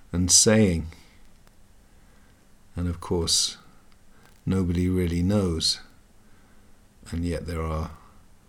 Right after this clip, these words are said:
so many different understandings and interpretations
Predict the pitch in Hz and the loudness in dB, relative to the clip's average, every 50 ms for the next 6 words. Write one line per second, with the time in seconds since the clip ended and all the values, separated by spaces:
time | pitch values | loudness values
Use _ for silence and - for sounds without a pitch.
0 | - - - - - - - - - - 101 98 98 95 90 85 82 80 80 80 | -20 -20 -20 -20 -12 -6 -4 -2 0 2 2 4 4 4 2 2 0 -2 -4 -6
1 | - - - - 95 98 98 95 95 92 90 87 82 76 90 90 - - 87 80 | -8 -12 -10 -6 -2 0 0 2 2 2 0 0 -2 -2 -4 -6 -6 -4 -6 -6
2 | 78 80 87 87 87 80 - - - - 92 90 90 90 85 80 82 82 82 82 | -4 -4 -4 -4 -4 -2 -2 -2 -2 -2 -2 -2 -2 -2 -2 -2 -2 -4 -6 -6
3 | 85 82 85 85 85 80 - - 90 82 - - 80 - - 80 78 - - - | -6 -4 -4 -4 -4 -4 -4 -6 -6 -6 -8 -10 -12 -10 -8 -8 -6 -6 -6 -6
4 | 85 - - - - - | -6 -6 -6 -6 -8 -8